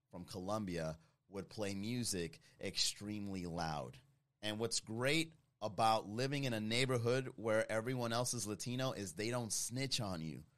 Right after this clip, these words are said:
for playing loud music because they understand you have relatives over. Hell, you might even go in there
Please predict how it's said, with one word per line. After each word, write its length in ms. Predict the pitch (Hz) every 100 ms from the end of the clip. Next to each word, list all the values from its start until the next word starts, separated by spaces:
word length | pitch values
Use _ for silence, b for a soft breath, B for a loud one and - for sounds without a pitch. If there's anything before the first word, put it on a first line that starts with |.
| _ _ _ _
for 120 | 117
playing 540 | 101 - 120 120 117 117 -
loud 500 | 87 101 113 117 101
music 480 | 110 110 92 85 -
because 320 | 90 110 92
they 120 | 110
understand 480 | 117 113 - 113 107
you 60 |
have 200 | 107 110
relatives 560 | 90 113 127 135 120 101
over. 420 | 101 90 87 98 - b b -
Hell, 280 | 147 156 107
you 160 | 110 170
might 240 | 175 170
even 280 | 170 165 147
go 240 | 147 151
in 160 | 151 156
there 240 | 135 76